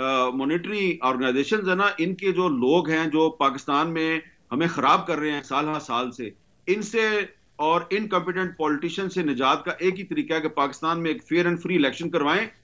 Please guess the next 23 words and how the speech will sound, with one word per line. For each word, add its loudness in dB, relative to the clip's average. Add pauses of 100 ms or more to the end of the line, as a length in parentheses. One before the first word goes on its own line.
(340)
और 4
उसमें -4
पढ़े 0
लिखे 2
लोग 2
आगे 0
आएं -2
और 2
फिर -4
पाकिस्तानी -2
अवाम 2
उन -4
पढ़े -2
लिखे -2
लोगों -2
के -2
जरिए 0
अपने 0
मसाइल 0
का -4
हल -4
तलाश -8
करें। -18